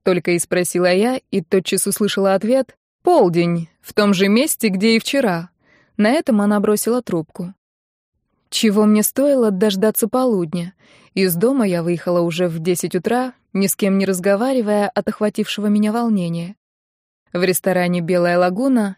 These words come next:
я оказалась уже в одиннадцать и еще час ждала, нервничая Аллу.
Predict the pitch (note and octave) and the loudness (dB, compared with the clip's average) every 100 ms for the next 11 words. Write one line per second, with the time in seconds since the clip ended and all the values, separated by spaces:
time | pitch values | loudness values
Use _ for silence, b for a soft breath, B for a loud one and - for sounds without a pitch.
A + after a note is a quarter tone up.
0 | - G3 G3+ G3 G3+ C#4+ C#4 - G#3+ A3+ | -2 2 2 2 0 2 0 0 0 0
1 | A3 C4 A3+ G3+ E3+ - F3 - - F#3 | 0 -2 -2 -2 -4 -6 -8 -10 -8 -4
2 | F3+ - F3+ - F#3 E3+ E3 E3+ F3+ G3+ | -4 -2 -4 -2 -4 -4 -4 0 0 2
3 | B3 G#3+ G3 F#3+ G3 F#3+ - A3+ A3 E3+ | 2 2 0 0 -2 -2 -4 -4 -4 -4
4 | D#3+ E3+ | -6 -8